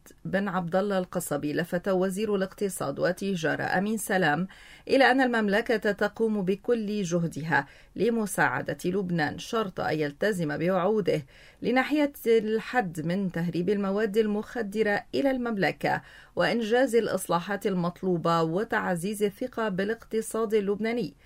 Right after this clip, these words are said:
واتفق الطرفان على فتح التواصل المباشر مع المعنيين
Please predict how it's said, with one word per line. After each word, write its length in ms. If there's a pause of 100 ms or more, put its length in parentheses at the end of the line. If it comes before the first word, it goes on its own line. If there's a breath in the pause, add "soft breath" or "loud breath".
(360 loud breath)
واتفق 640
الطرفان 680
على 240
فتح 240
التواصل 640
المباشر 960
مع 280
المعنيين 680